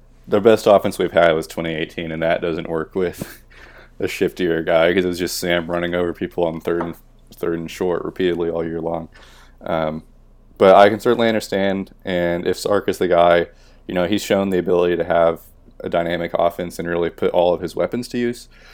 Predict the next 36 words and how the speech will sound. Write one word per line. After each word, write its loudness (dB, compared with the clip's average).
Uh, 4
that 6
might 0
be -2
kind -4
of -2
the 0
best, -2
the -4
best 4
outcome 4
here -2
with -6
the -8
Sark 0
hire 4
is -8
keep -4
the 0
defensive 0
staff, 4
have 2
a -2
good 0
defense, -6
l-, -6
leave -2
that 6
side 0
of 2
the -2
ball 0
alone, 0
um, -2
and -4
then 0